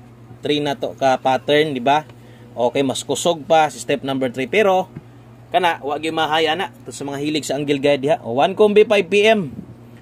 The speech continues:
O, kana, boss, para asa na? Alas singko lang gihapon. Kutob sa ko nga mga gipangbutangan dihag five P M, taya ay sa five P M only. Okay, aron na di malibog o gahan ay ang pagtaya nimo unya.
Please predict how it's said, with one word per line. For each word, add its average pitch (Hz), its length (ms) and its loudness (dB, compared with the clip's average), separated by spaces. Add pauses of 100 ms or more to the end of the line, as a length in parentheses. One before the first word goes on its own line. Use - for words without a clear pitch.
(220)
O, 120 160 0
kana, 196 260 0
boss, 233 240 4
para 156 240 2
asa 196 240 2
na? 202 240 -2
Alas 123 220 -4
singko 127 320 -4
lang 127 100 -6
gihapon. 117 460 -4 (1300)
Kutob 143 400 0
sa 165 140 2
ko 165 160 4
nga 156 260 2
mga 147 320 -2
gipangbutangan 147 640 -2
dihag 143 240 -2
five 143 240 -2
P 175 160 -2
M, 226 380 2 (100)
taya 170 300 2
ay 185 100 2
sa 143 140 -4
five 143 260 0
P 131 220 -8
M 127 160 -4
only. 165 320 0 (880)
Okay, 117 300 -2
aron 139 320 0
na 139 180 0
di 139 140 -4
malibog 143 500 -2
o 123 160 -4
gahan 131 380 -2
ay 147 100 -2
ang 139 80 -6
pagtaya 139 400 -4
nimo 135 240 -6
unya. 147 320 -4